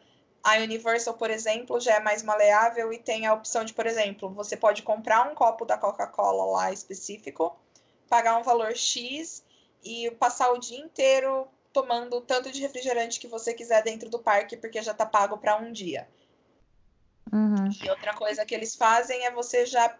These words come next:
Speaker 1: comprar meio que um pacote
Speaker 2: Meal
Speaker 1: de
Speaker 2: plan.
Speaker 1: refeição, que é o meal plan deles, que você compra, tipo, é uma re-, é um fast food, um lanche e um refri.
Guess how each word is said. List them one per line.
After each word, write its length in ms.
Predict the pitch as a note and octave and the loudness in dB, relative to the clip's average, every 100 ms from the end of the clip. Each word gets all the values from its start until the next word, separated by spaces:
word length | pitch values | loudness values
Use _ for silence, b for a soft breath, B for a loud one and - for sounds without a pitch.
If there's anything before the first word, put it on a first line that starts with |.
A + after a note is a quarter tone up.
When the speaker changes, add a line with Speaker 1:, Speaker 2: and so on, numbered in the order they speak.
| _ | _
Speaker 1:
comprar 560 | - B3+ C4+ C#4 A#3 A#3+ A#3+ | -4 -4 -2 2 4 4 2
meio 260 | A3+ A#3 | -4 -4
que 140 | A#3+ B3 | -4 -6
um 320 | A#3+ A#3+ A#3+ | -6 -10 -4
pacote 460 | A#3+ A#3+ A#3 A#3 G#3 | -2 4 4 4 2
Speaker 2:
Meal 120 | G3 | 0
Speaker 1:
de 120 | C#4 | 0
Speaker 2:
plan. 20 | |
Speaker 1:
refeição, 480 | G3 F3+ F3+ G3+ A3 _ _ _ _ _ _ _ _ | 0 0 0 -2 -2 _ _ _ _ _ _ _ _
que 120 | - A#3 | -6 -4
é 60 | |
o 60 | A#3 | -2
meal 260 | A3 G#3+ A3 | -2 -4 -4
plan 400 | A#3+ G#3+ A3+ B3 | -2 2 2 0
deles, 540 | G#3 G#3+ C4 F4 - b b b | -4 -4 -4 -8 -10 b b b
que 100 | - | -12
você 300 | A#3+ A#3+ C4 | -6 -2 -4
compra, 500 | B3+ A#3+ B3 C4 A#3+ | 2 4 4 2 -2
tipo, 640 | A#3+ A#3+ - A#3 G#3 F#3+ - | -2 -6 -4 -2 -2 -2 2
é 200 | G#3 G#3 | 4 6
uma 300 | G#3+ A3 A3 | 4 0 -2
re-, 200 | A3 G#3+ - | -2 -4 0
é 220 | G#3+ G#3 | 2 2
um 300 | G#3 G#3 G#3+ | -2 -8 -6
fast 360 | - G3+ - - | 0 0 -2 -8
food, 500 | D#4+ E4+ E4+ D#4+ C#4+ C#4 B3+ | -2 -2 -2 -4 -6 -4 -4
um 380 | A#3 A3 G#3+ G#3+ | -6 -8 -10 0
lanche 580 | A3 B3 C#4+ - - C4+ | 4 4 0 -2 -2 -4
e 380 | C4 B3+ B3 | -6 -8 -4
um 80 | A#3 | -2
refri. 440 | C4+ A#3 A#3+ G3 | -2 -2 -4 -6